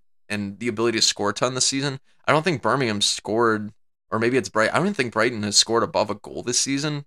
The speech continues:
like, in a game, meaning. Like, they haven't scored more than one goal per game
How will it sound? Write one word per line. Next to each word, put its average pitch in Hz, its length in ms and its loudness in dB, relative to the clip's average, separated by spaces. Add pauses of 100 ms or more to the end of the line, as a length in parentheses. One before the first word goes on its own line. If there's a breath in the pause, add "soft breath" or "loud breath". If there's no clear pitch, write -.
(120)
like, 123 140 2
in 117 100 -2
a 107 60 2
game, 85 500 -8
meaning. 64 380 -14 (320 soft breath)
Like, 117 100 4
they 117 160 6
haven't 113 220 6
scored 107 260 2
more 101 160 2
than 98 200 -4
one 98 200 -2
goal 92 220 -2
per - 200 -10
game 95 420 -4